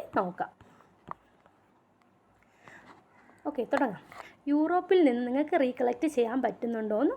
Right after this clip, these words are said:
ഒന്നും കൂടി നോക്കാം, ഓക്കെ? യൂറോപ്പിൽ നിന്നും ഇന്ത്യയിലേക്കുള്ള നാവിക മാർഗം കണ്ടെത്തുക എന്ന ലക്ഷ്യത്തോടെ ഇന്ത്യയിലെത്തിയ പോർച്ചുഗീസ് നാവികൻ ആരാണ്? ആരാണ്? വാസ്കോഡ ഗാമ. വാസ്കോഡ ഗാമ ആദ്യമായിട്ട് കേരളത്തിൽ വന്ന എപ്പോഴാണ്? ആയിരത്തി നാനൂറ്റി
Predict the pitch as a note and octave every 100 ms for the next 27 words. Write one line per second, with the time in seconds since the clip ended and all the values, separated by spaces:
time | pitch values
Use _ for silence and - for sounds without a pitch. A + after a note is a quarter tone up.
0 | - A3 G3+ A#3+ A#4 D#4+ G3 G3+ F#3+ G3
1 | A4+ - - - A#3+ B3 C4 D4 E4+ D4+
2 | B3 C#4+ D4 G#3+ G3+ A#3+ A#3+ C4 B3+ C4
3 | D#4+ B3 G#3 G3+ C#4 D#4+ C4 G#3 F#3+ C4
4 | D#4 G#3 F#3+ F#3+ G#3 - G3+ C#4+ G#4+ A3+
5 | G#3+ G3 F3+ B3+ B3 G3 A3 E4+ A3+ G3+
6 | G#3+ B3 G3 C4+ F#4+ - G3 F#3 - A3
7 | C#4+ F4 B3 G3 F#3+ F#3+ B3 G4+ - -
8 | G3 G3 F3+ G#3 F#3+ - - - - B3
9 | A#3+ A3+ A3+ A#3+ - - A3 G#3 G3 -
10 | C4+ B3+ G#3+ F#3 F3+ - A3 G#3+ - A#3+
11 | A#3 A#3 A#3 G#3 G#3 A#3+ A3+ A#3 - G3+
12 | G3+ A3 B3 A3+ A3 G#3+ - A#3 A#3 A3
13 | A#3 - - - - G3+ G3 G3+ A3 A4
14 | B4+ B3+ G3+ G3 G#3+ G#3